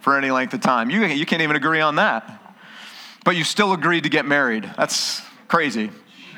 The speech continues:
We should have figured some of these things out ahead of time. Um, the laundry.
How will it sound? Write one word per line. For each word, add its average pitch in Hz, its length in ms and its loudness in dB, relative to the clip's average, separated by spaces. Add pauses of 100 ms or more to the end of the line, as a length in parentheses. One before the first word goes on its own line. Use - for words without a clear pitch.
(520)
We 170 100 2
should 202 140 4
have 180 100 0
figured 170 260 2
some 170 140 2
of 156 60 0
these 151 140 0
things 156 180 0
out 135 120 4
ahead 135 200 0
of 117 80 -4
time. 113 400 0 (520)
Um, 139 560 2 (280)
the 180 80 4
laundry. 165 600 2